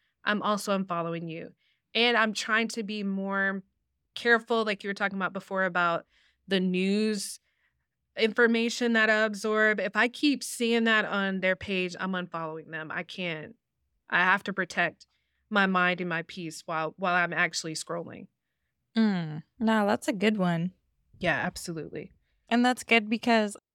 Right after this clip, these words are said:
Speaker 2: this next one is talking about how you should download the right apps
Speaker 1: Hmm.
Speaker 2: because it can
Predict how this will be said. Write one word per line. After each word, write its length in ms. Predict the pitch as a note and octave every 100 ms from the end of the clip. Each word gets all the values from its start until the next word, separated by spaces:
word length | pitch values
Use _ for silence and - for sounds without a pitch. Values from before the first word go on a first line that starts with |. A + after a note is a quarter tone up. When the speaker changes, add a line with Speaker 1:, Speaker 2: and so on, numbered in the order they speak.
| _ F#3
Speaker 2:
this 220 | G#3 -
next 280 | A3 - -
one 240 | A#3 A3
is 140 | G#3
talking 340 | - G3 - G3+
about 460 | F#3+ F#3+ F#3+ F#3+ - _ _ _ _ _
how 180 | - A#2
you 220 | G#3 G#3
should 320 | - G3+ F3+
download 420 | F#3+ F#3+ F#3+ G3
the 160 | F#3 F3+
right 420 | E3+ F3 F#3 - -
apps 540 | B3+ D4+ - - - _ _ _ _ _
Speaker 1:
Hmm. 380 | A#3 C5+ A#3 G#3
Speaker 2:
because 500 | G3+ G3+ G3 G3 - _ _ _ _ -
it 220 | G#3+ -
can 600 | - A3+ G3+ G3 F#3+ F#3+